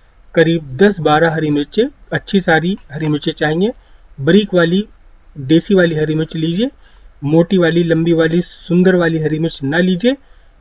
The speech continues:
और इन हरी मिर्च को भी आपने छोटा छोटा बारीक बारीक चॉप कर लेना है। साथ में आपको चाहिए हरा धनिया, ताज़ा हरा धनिया पत्तियां लीजिएगा। ये हरा धनिया आपको चाहिए लगभग, लगभग सौ ग्राम।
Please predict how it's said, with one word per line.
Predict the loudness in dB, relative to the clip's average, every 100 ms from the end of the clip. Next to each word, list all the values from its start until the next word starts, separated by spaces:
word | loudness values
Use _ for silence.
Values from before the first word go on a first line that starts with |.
| -4
और | -2 0 2
इन | 2
हरी | 2 0 -2
मिर्च | -4
को | -6 -6
भी | -4 -4 -4
आपने | -6 -6 -2 -2 -2 -6
छोटा | -4 0 0
छोटा | 0 -2 -2 -2
बारीक | -2 -2 -4
बारीक | -4 -4 -4 -14 -2
चॉप | 0 0 -4
कर | -4 -2
लेना | -2 -2 -4
है। | -8 -16 -20 -20 -20 -20 -20 -20 -20 -20 -20 -4
साथ | 2 2 2
में | 0
आपको | -2 -6
चाहिए | -2 -2 0 -4
हरा | -2 0 0
धनिया, | 2 2 2
ताज़ा | 0 -2 -2 0 0 0
हरा | 0
धनिया | 0 0 -2
पत्तियां | -2 -8 -6 -4 -2
लीजिएगा। | -2 0 2 2
ये | 0 0 -2 -4
हरा | -4 -6
धनिया | -4 -4 -4
आपको | -4 -8 -8 -12
चाहिए | -8 -6 -2 -2
लगभग, | 0 0 0 -2 -6 -4
लगभग | -4 -4 -6 -8
सौ | -8 -8 -2 0
ग्राम। | 0 -4 -6